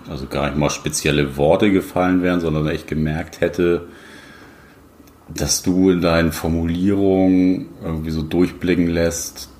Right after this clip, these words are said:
dass, ja, du, äh,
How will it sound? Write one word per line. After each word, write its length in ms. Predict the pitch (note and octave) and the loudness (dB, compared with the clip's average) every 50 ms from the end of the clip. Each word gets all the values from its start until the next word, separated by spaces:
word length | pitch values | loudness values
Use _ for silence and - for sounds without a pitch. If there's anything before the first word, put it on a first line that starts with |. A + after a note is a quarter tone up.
| - - - | -20 -20 -8
dass, 760 | - - D2 D2+ D#2 D2+ - - - - - - - - - - - - - - - - - - - - - - - - - - - - - - - - - - - - - - - - - | -2 0 0 2 2 0 -2 -4 -4 -6 -8 -10 -10 -12 -16 -18 -20 -20 -20 -20 -20 -20 -20 -20 -20 -20 -20 -20 -20 -20 -20 -20 -20 -20 -20 -20 -20 -20 -20 -20 -20 -20 -20 -20 -20 -20 -12
ja, 280 | - D2 C#2 C#2 C#2+ D2+ | -8 -2 0 2 2 2
du, 240 | C#2+ D2+ D2+ D#2 - | 2 0 -2 -2 -4
äh, 160 | - - - | -6 -6 -8